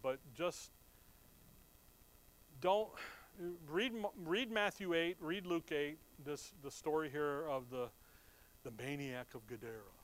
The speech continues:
as they call him, and you begin to really see some of the details, okay? All right, dear Heavenly Father, we thank you for the evening. We thank you for your word, and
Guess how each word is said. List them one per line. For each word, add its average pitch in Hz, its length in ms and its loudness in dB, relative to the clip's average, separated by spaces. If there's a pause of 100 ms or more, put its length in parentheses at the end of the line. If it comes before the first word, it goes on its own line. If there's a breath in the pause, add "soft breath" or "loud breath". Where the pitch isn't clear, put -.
(760 loud breath)
as 120 100 -14
they 117 120 -10
call 107 400 -8
him, - 400 -16
and 143 100 -6
you 139 120 -4 (100)
begin 156 260 0
to 160 80 0
really 170 280 2
see - 240 -2
some 147 280 -6
of 135 60 -6
the 127 100 -4
details, 120 800 -10 (200)
okay? 214 280 -4 (1200)
All 139 160 4
right, 113 200 -2
dear 160 120 4
Heavenly 175 80 4
Father, 165 300 8
we 135 120 -2
thank 165 220 -6
you 135 100 -14
for 165 100 -2
the 143 100 -4
evening. 147 380 -4 (460 loud breath)
We 123 80 -10
thank 143 240 -6
you 143 60 -8
for 143 200 -2
your 127 140 -2
word, 156 380 6
and 147 100 -10